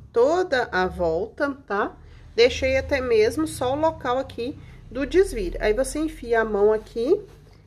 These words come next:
e pode fazer aí o desvire da sua peça, tá? Desvirou, depois que você desvirou,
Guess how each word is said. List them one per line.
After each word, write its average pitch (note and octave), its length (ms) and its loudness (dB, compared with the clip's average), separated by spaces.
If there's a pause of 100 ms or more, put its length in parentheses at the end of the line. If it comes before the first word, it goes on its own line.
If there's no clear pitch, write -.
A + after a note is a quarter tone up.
e D4+ 100 -6
pode A#3+ 440 -2
fazer B3 520 0
aí C4+ 400 -2 (140)
o B3 140 -6
desvire B3+ 800 -2 (440)
da A3+ 160 2
sua D4 360 -4
peça, - 600 -4
tá? D#4 240 2 (1900)
Desvirou, A#3 720 0
depois D4+ 560 -2
que D4+ 100 -8
você C4+ 400 -4
desvirou, B3+ 680 -4